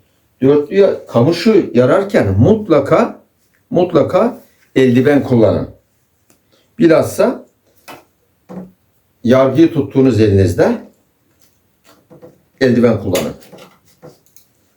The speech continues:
Çünkü hemen hiç haberiniz yokken cırt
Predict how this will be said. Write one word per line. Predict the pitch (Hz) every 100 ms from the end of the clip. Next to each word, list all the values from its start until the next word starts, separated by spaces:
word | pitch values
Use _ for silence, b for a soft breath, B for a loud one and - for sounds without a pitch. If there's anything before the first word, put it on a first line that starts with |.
| _
Çünkü | - - 123 - 208 - - - _ _ _ _
hemen | - 151 143 135 - - - - _ _ _ _ _ - - -
hiç | 156 -
haberiniz | 147 139 127 120
yokken | 147 - 180
cırt | 208 220